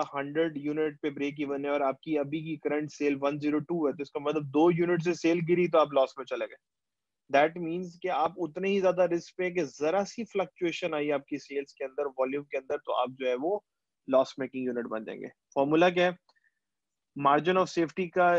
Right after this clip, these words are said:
अगर percentage टर्म्स में हमें चाहिए तो margin of safety कितने यूनिट्स है मेरे पास divided by मेरी total sales कितनी है, multiplied by हंड्रेड परसेंट। तो मेरे पास ये वो यूनिट की percentage आ जाएगी जो percentage में आ जाएगी कि इतने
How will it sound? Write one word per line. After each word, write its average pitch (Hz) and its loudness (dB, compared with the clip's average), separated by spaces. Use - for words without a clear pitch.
अगर 151 -2
percentage 170 0
टर्म्स 151 -2
में 151 -2
हमें 139 -2
चाहिए 131 -4
तो 151 -2
margin 139 2
of 139 -10
safety 151 -2
कितने 160 -2
यूनिट्स 170 0
है 180 0
मेरे 175 2
पास 202 0
divided 143 0
by 156 4
मेरी 156 0
total 147 0
sales 139 0
कितनी - -12
है, 120 -12
multiplied 135 0
by 131 0
हंड्रेड 127 -4
परसेंट। 127 -8
तो 131 -4
मेरे 139 0
पास 147 2
ये 156 2
वो 160 2
यूनिट 151 0
की 180 -2
percentage 143 0
आ 127 6
जाएगी 151 0
जो 143 2
percentage 170 4
में 170 2
आ - 6
जाएगी 151 0
कि 180 2
इतने 202 4